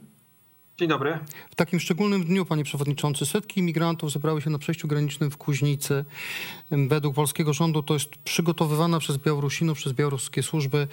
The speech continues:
Speaker 2: próba siłowego przekroczenia granicy. Chciałbym zapytać, czy te obrazki, które wszyscy widzimy, które państwo obserwują na żywo,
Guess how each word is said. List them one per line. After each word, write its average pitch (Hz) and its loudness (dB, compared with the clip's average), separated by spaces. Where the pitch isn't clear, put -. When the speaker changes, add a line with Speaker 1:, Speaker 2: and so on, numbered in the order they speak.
Speaker 2:
próba 160 4
siłowego 156 2
przekroczenia 151 2
granicy. 147 2
Chciałbym 196 0
zapytać, 196 0
czy - -8
te 190 2
obrazki, 185 0
które 170 -2
wszyscy 170 -2
widzimy, 160 0
które 147 -2
państwo 151 -2
obserwują 147 0
na 143 4
żywo, 139 2